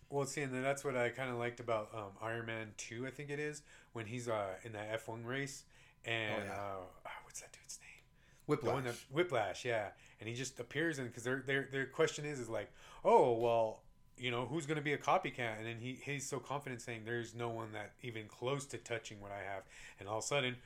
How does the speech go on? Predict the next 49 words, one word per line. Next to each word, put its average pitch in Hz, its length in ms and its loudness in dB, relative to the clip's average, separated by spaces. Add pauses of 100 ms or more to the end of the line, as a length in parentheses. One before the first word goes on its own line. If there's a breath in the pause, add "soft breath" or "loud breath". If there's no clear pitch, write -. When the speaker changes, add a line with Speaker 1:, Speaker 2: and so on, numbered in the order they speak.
(160 loud breath)
Speaker 1:
here 110 140 -6
comes 127 220 -2
Whiplash, 127 480 2
cutting 127 280 0
his 127 180 -2
thing 131 140 -2
in 120 80 -2
half 123 260 -2
and, 107 320 -10
Speaker 2:
Yeah. 110 260 -2 (280 loud breath)
Speaker 1:
and 110 120 -4
showing 139 320 2
that 101 200 -4
I 110 100 0
can 113 120 -12
do 110 120 -4
way 117 180 2
more. 127 320 2 (540 loud breath)
That's 135 360 10
what 143 220 4 (160)
pulled 135 320 2
you 120 100 -2
in. 135 100 -2
You're 117 100 -2
like, - 180 -6
"Oh, 123 180 0
no." 110 300 0 (800 soft breath)
Like, 120 400 2
okay, 151 400 4 (200 loud breath)
they're 135 100 0
suppo-, 160 460 2
Iron 185 240 6
Man 143 160 8
has 147 260 4
to 135 80 -6
make 120 160 0
it 107 80 0
out 117 160 6
of 101 60 -2
here. 101 80 -6
We 110 160 -6
know 123 460 4
based 131 340 2
on, 110 240 0
like, 107 240 -6
the 113 80 -10
flow, 151 240 2
but, 117 160 0
like, 110 200 0